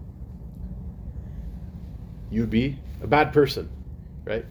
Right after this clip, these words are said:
But at the level of sovereignty, you have to think only about yourself. You have to think about the well-being of your own citizens.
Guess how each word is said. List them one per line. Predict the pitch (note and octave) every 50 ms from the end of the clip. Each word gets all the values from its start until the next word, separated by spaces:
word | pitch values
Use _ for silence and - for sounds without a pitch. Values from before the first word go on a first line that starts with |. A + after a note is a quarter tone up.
| -
But | A2+ A2 G#2+ E3+ F3 E3+ - -
at | C3+ D3 - -
the | F3
level | D3 D3+ F3 F3+ F3+ F#3
of | F3 E3
sovereignty, | E3+ - F3 E3+ E3+ F#3 F#3+ F#3 F#3 G3+ G3+
you | F#3+ F3 E3
have | E3 F3 E3+
to | E3+ -
think | - E3+ D#3 -
only | A#2+ D3 D3 C#3+ C#3
about | B2+ A#2+ A#2+ A#2+ -
yourself. | A2 A#2 A2 - A2+ G#2+ G#2 - - - - - - - - - - - - - - - - - - - -
You | - C#3+
have | D3 C#3+
to | D#3
think | - - E3+ D#3
about | D3+ D#3 D#3 -
the | D#3
well-being | C#3+ D3+ D3+ D3+ C#3 D3 D3+ C#3+
of | C#3 A2+
your | A#2+ C#3 A#2
own | C3 C3 A#2+
citizens. | - - C3 B2 A#2+ A2 A#2+ A2+ A2+ -